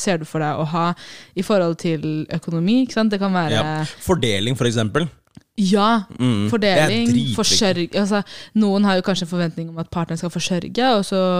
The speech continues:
Speaker 2: Ja.
Speaker 1: eller, eh, ja, og så har partneren, eh, andre tanker i forhold til det. Det er veldig viktig å
Speaker 2: Ja.
Speaker 1: avklare. Eh, ja.
Speaker 2: Ja, ja, fordi det er sånn, for med mindre man snakker om det, så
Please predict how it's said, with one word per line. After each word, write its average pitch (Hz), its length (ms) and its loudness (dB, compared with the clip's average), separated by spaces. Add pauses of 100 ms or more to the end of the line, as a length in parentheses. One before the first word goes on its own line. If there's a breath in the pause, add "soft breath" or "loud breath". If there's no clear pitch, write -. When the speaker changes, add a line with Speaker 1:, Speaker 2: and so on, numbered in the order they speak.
(380)
Speaker 2:
Ja. 101 220 0
Speaker 1:
eller, 175 360 0
eh, 165 640 -2
ja, 226 160 0 (360 loud breath)
og 185 100 -4
så 196 120 0
har 175 300 2
partneren, 165 520 -4
eh, 156 320 -2
andre 151 360 -2
tanker 151 440 -4 (220)
i 165 40 -6
forhold 156 300 -2
til 156 120 -4
det. 214 360 2
Det 165 80 0
er 156 140 -2
veldig 160 400 -2
viktig - 260 -4
å - 80 -6
Speaker 2:
Ja. 98 220 0
Speaker 1:
avklare. 175 400 0 (420 loud breath)
Eh, 190 200 0 (180)
ja. 214 180 0 (380 loud breath)
Speaker 2:
Ja, 156 240 4
ja, 147 160 2
fordi 151 260 0
det 143 80 2
er 147 80 4
sånn, 131 240 0 (360 loud breath)
for 156 360 2 (160)
med 147 220 2
mindre 120 240 2
man 135 220 2
snakker - 480 0
om 95 120 -2
det, 135 200 2
så 139 340 4